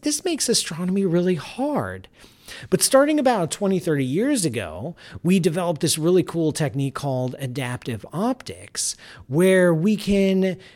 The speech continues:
counter the shifts in the Earth's atmosphere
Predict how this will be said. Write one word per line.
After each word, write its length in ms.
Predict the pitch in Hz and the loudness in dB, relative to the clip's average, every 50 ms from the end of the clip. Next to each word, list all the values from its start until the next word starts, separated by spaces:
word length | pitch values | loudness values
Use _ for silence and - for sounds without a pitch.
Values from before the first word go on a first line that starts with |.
| _ _ _ _ | _ _ _ _
counter 960 | - - - - 185 196 226 247 262 262 226 - - 165 165 151 147 143 143 | 0 0 0 0 -2 0 0 2 2 2 0 0 0 2 2 4 4 2 2
the 140 | 135 151 147 | 2 0 0
shifts 640 | - - - - - - 220 226 202 170 151 - | 2 2 0 0 4 4 4 4 2 0 -4 -6
in 160 | - - 156 165 | -2 0 0 2
the 120 | 156 143 | 2 0
Earth's 220 | 139 139 127 - - - - | 0 -2 -4 -4 -8 -8 -10
atmosphere 840 | 170 202 214 214 233 214 165 - - - 120 107 104 113 143 185 208 | -10 -10 -8 -2 0 0 2 0 -2 -4 -6 -6 -4 -4 -4 -4 -4